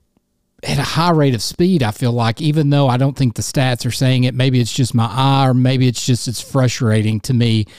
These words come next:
that they continue to do this. But my one big knock was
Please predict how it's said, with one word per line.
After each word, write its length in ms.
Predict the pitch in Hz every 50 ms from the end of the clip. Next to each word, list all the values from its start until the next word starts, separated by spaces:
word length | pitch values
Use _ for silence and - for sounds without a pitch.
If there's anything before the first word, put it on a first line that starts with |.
| - - - - - _
that 160 | - 135 117
they 100 | 135 127
continue 440 | 98 123 110 104 - 139 120 120 113
to 100 | 101 107
do 160 | 131 147 147
this. 220 | 135 120 117 -
But 280 | - 135 135 131 135 - - - _ - _ _ _ _ _ _ _ _ _ _ _ _ -
my 160 | 135 151 127 135
one 280 | 135 143 160 175 180
big 200 | 156 175 165 139
knock 400 | 135 139 139 151 170 170 - -
was 320 | 143 127 123 117 113 107